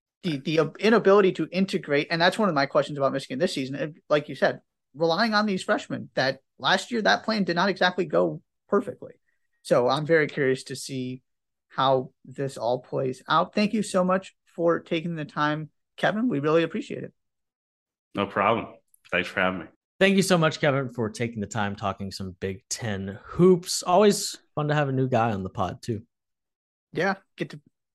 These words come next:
Speaker 1: build those relationships. That's what it's all about, right?
Speaker 3: Yeah.
Speaker 1: More friends in the college basketball space.
Speaker 3: Mm-hmm.
Speaker 1: I was surprised Kevin didn't have a little more faith in Northwestern, and Kevin has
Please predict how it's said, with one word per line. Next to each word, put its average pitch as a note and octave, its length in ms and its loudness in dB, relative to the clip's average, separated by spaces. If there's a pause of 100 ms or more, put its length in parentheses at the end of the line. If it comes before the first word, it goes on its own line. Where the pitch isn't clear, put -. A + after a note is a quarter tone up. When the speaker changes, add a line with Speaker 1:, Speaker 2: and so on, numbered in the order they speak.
(140)
Speaker 1:
build D3 180 0
those E3 180 0
relationships. E3 640 -2
That's C3+ 220 -6
what D#3 100 -4
it's D#3 100 -8
all D#3 120 6
about, E3 300 2
right? F#3 220 -2
Speaker 3:
Yeah. G2+ 220 -16
Speaker 1:
More D#3+ 200 2
friends E3+ 280 2
in G3 80 -4
the E3+ 60 -8
college D3+ 340 0
basketball D#3+ 500 -6
space. F#3 380 -10 (260)
Speaker 3:
Mm-hmm. B2 240 -6 (1300)
Speaker 1:
I F3+ 180 2
was B3 460 -4 (1120)
surprised F3+ 1040 -2 (680)
Kevin F3 380 0
didn't E3+ 260 -4
have E3 160 0
a D3+ 40 -2
little D3+ 220 2
more D#3+ 180 0
faith D#3+ 300 0
in D#3+ 80 -8
Northwestern, D3 640 -2
and C3+ 140 -6
Kevin E3 260 0
has C#3 300 -6